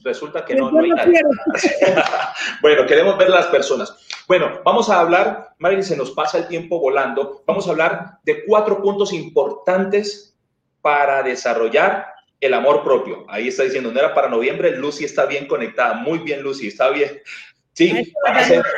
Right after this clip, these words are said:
Speaker 2: tarea.
Speaker 1: unas ahora en noviembre, van a ser dos ahora en noviembre y una seguramente el primer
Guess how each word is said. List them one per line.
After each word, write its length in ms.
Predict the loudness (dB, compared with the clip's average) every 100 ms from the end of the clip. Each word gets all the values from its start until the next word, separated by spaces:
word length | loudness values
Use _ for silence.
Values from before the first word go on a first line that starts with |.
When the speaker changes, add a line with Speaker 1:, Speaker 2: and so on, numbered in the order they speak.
| -6 -6 -8 -8
Speaker 2:
tarea. 380 | -4 0 0 -2 -8 -10 0 6
Speaker 1:
unas 360 | 6 6 4
ahora 500 | 4 6 6 4 2
en 220 | -2 -2 -6
noviembre, 720 | -4 -2 -2 -2 -6 -12 -18 _ -6
van 120 | -4
a 40 |
ser 200 | -2 -2
dos 180 | 0 0
ahora 140 | -2 -2
en 60 |
noviembre 400 | -4 -4 -2 -2
y 80 | -4
una 280 | -4 -2 -2
seguramente 540 | -4 -4 -6 -6 -6
el 100 | -6 -6
primer 400 | -6 -6 -6